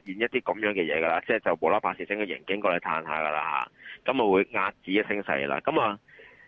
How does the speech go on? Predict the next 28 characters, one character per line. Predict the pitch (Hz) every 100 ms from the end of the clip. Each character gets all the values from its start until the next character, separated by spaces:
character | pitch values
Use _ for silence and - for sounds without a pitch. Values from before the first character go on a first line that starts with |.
| _ _ _ _ _ _ _ _ _
通 | - 190 180
達 | - 95
慘 | 92 110
啲 | 120
啦 | 117 110 113 110
吓， | 78 - -
通 | - 143
達 | 135 95
就 |
畀 | 92 104
人， | 104 85
呃， | 82 80 82 85 87
降 | - 101
rating | 104 107 95 90 -
吓， | 98 76 - - - _ _
噉 | 113 113
啊 | -
差 | 127
唔 | 107 -
多 | 113
打 | 82
回 | 104 78
原 | 69
形 | 71 73
咁 | 82 87
滯。 | 85 85
但 | 131
我 | 127